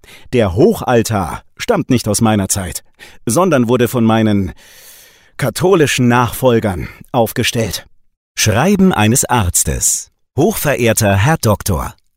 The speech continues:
im Auftrage Ihrer Majestät erlaube ich mir, an Sie, hochverehrter Herr Doktor, diese Zeilen zu richten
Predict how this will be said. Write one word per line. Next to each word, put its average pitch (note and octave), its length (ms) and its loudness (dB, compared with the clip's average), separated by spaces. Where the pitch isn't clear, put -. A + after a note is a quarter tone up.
im G#2 200 2
Auftrage G2+ 760 2
Ihrer F#2 320 0
Majestät F#2 680 0
erlaube E3 420 0
ich C3 160 -4
mir, B2 280 2
an A2 160 2
Sie, C#3 320 0
hochverehrter G#2 760 0
Herr F#2+ 120 0
Doktor, G#2 520 0
diese F3 340 -2
Zeilen G2 380 2
zu G#2 140 -2
richten G2 420 -2